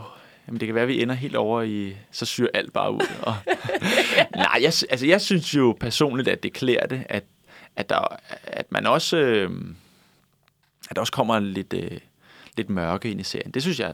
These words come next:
Speaker 1: det synes jeg er dejligt. Og jeg synes, det, det, det kan godt rumme det element, uden at man taber, øh, det opbyggelige i, i, i afsnittene. Altså, der, man kan sige, formen på, på serien er jo også meget, der kommer nogle,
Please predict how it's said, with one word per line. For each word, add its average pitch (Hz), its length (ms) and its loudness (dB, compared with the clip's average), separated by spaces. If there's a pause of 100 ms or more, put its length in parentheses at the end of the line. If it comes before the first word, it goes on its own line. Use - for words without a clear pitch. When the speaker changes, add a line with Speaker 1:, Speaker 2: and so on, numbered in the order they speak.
Speaker 1:
det 127 80 -4
synes 131 160 -8
jeg 110 60 -6
er - 140 -8
dejligt. - 260 -12
Og 107 120 2
jeg 107 100 4
synes, 156 300 0
det, 123 240 0 (380)
det, 110 180 0 (160)
det 107 120 -2
kan - 120 -12
godt 135 360 2
rumme 123 340 2
det 139 180 2
element, 123 360 2
uden 127 520 0
at - 240 0
man 90 300 -4
taber, 101 500 -2 (520)
øh, 82 360 -8 (400)
det 85 280 -4
opbyggelige 104 560 -4
i, 90 260 -14 (300)
i, 90 260 -14 (180)
i 98 100 -4
afsnittene. 95 560 -6
Altså, 104 140 -6
der, 104 180 0 (320)
man 110 160 -8
kan 101 40 -12
sige, 107 100 -8
formen 135 420 0
på, 101 460 -4 (200)
på 113 100 -6
serien 117 320 -2
er 107 40 -2
jo 104 100 0
også 110 160 -2
meget, 104 220 0
der 113 60 -2
kommer 104 300 -4
nogle, 95 260 -6